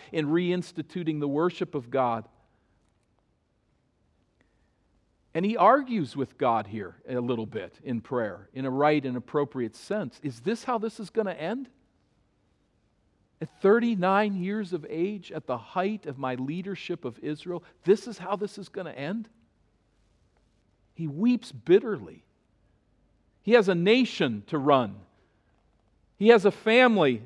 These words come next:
to lead. And he wants to keep going. Verse four, then the word of the Lord came to Isaiah.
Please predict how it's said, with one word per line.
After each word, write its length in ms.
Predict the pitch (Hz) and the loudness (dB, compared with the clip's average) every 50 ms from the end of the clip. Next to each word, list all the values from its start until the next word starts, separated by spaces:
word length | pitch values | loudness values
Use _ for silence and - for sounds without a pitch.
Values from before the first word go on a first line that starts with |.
| - _ | -16 _
to 120 | - 165 151 | -4 0 0
lead. 420 | 143 143 143 123 110 101 101 101 - _ _ _ _ _ _ _ _ _ _ _ _ _ _ _ _ _ _ _ _ _ _ _ _ _ _ _ _ _ | 2 4 2 2 0 -2 -6 -12 -20 _ _ _ _ _ _ _ _ _ _ _ _ _ _ _ _ _ _ _ _ _ _ _ _ _ _ _ _ _
And 80 | - 139 | -8 -6
he 80 | 135 | -4
wants 320 | 127 139 175 196 196 - - | -2 0 0 -2 -2 -4 -10
to 80 | - 156 | -16 -16
keep 300 | _ - 180 165 - - | _ -12 -14 -14 -14 -12
going. 460 | 156 170 165 139 113 95 95 98 98 _ _ _ _ _ _ _ _ _ _ _ _ _ _ _ _ _ _ _ _ _ _ _ _ _ _ _ _ _ _ _ _ _ _ _ _ _ _ _ _ _ _ _ _ _ _ _ _ _ _ _ _ _ _ _ _ _ _ _ _ _ _ _ _ _ _ _ _ _ _ _ _ _ _ _ _ _ _ _ _ _ _ _ _ _ _ _ _ _ _ - | -12 -10 -8 -8 -10 -10 -14 -20 -20 _ _ _ _ _ _ _ _ _ _ _ _ _ _ _ _ _ _ _ _ _ _ _ _ _ _ _ _ _ _ _ _ _ _ _ _ _ _ _ _ _ _ _ _ _ _ _ _ _ _ _ _ _ _ _ _ _ _ _ _ _ _ _ _ _ _ _ _ _ _ _ _ _ _ _ _ _ _ _ _ _ _ _ _ _ _ _ _ _ _ -6
Verse 240 | 131 143 143 - - | -2 -2 -2 -4 -6
four, 320 | - - 151 147 143 135 | -10 -2 2 4 4 4
then 220 | 127 135 143 147 147 | 4 2 0 0 0
the 60 | 143 | -2
word 280 | 139 135 147 147 147 143 | 0 2 2 2 2 0
of 80 | 123 | -4
the 80 | 127 127 | -6 -6
Lord 360 | 127 131 135 139 135 120 110 | -4 -2 -2 -2 -2 -4 -6
came 300 | - - 147 151 151 139 | -10 -10 -8 -8 -8 -8
to 160 | - 127 120 | -8 -6 -4
Isaiah. 600 | 117 113 117 113 107 113 120 117 117 113 110 110 | -4 -4 -4 -6 -6 -6 -6 -4 -4 -4 -6 -8